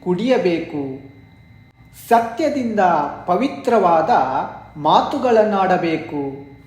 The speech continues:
ಮತ್ತು ಮನಸ್ಸನ್ನು ಪವಿತ್ರ ಮಾಡಿಕೊಂಡು, ಅಂದರೆ ಶುದ್ಧ ಮನಸ್ಸಿನಿಂದ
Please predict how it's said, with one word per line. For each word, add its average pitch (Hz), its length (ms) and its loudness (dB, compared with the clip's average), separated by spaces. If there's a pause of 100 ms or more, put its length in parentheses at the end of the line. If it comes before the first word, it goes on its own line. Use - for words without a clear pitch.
(300)
ಮತ್ತು 180 720 -2 (180)
ಮನಸ್ಸನ್ನು 208 1200 -2
ಪವಿತ್ರ 233 500 0 (640)
ಮಾಡಿಕೊಂಡು, 175 1120 0 (200)
ಅಂದರೆ 180 760 -2 (240)
ಶುದ್ಧ 208 440 -4 (540)
ಮನಸ್ಸಿನಿಂದ 214 800 -2